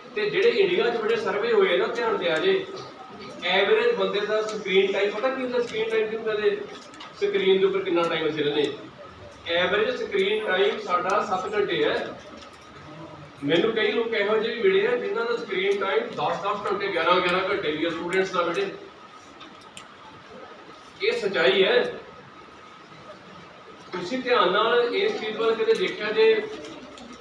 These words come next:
ਮੋਬਾਈਲ ਦੇ ਉੱਪਰ ਅਸੀਂ ਟਾਈਮ ਕਿੱਥੇ ਲਾ ਰਹੇ ਹਾਂ? ਗੇਮਾਂ ਖੇਡ ਕੇ। ਕਿਹੜੀਆਂ ਗੇਮਾਂ ਬੇਟੇ ਅੱਜ ਕੱਲ੍ਹ? ਲੂਡੋ, ਕੈਂਡੀ ਕ੍ਰਸ਼ ਇੱਕ ਗੇਮ ਹੈ, ਕੈਂਡੀ ਕ੍ਰਸ਼।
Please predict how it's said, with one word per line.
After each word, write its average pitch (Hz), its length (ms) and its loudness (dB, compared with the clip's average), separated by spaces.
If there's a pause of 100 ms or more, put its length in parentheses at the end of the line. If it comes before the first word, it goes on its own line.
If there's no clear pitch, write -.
ਮੋਬਾਈਲ 180 420 4
ਦੇ 233 120 -2
ਉੱਪਰ 226 200 -4
ਅਸੀਂ - 140 -6
ਟਾਈਮ 214 260 0
ਕਿੱਥੇ 226 280 -2
ਲਾ 220 180 0
ਰਹੇ 220 300 4
ਹਾਂ? 226 320 0
ਗੇਮਾਂ 196 240 4
ਖੇਡ 202 280 6
ਕੇ। - 220 0 (1600)
ਕਿਹੜੀਆਂ 262 360 4
ਗੇਮਾਂ 226 220 6
ਬੇਟੇ 220 260 2
ਅੱਜ 220 100 0
ਕੱਲ੍ਹ? 208 260 -2 (160)
ਲੂਡੋ, 170 580 2 (1400)
ਕੈਂਡੀ 208 300 2
ਕ੍ਰਸ਼ 226 420 0
ਇੱਕ 214 160 0
ਗੇਮ 185 280 6
ਹੈ, 185 60 2
ਕੈਂਡੀ 196 320 4
ਕ੍ਰਸ਼। 175 300 0